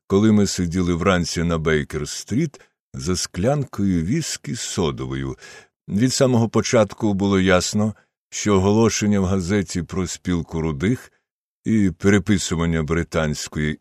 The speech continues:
енциклопедії переслідувало єдину можливу мету: щодня на кілька годин усувати з дому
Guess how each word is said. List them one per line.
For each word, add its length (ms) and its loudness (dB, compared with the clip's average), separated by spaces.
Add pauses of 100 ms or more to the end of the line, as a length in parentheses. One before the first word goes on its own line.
енциклопедії 1080 -4 (540)
переслідувало 760 2
єдину 520 2
можливу 460 0
мету: 560 -4 (460)
щодня 500 2
на 180 2
кілька 460 -2
годин 480 2 (380)
усувати 600 2
з 120 -4
дому 480 2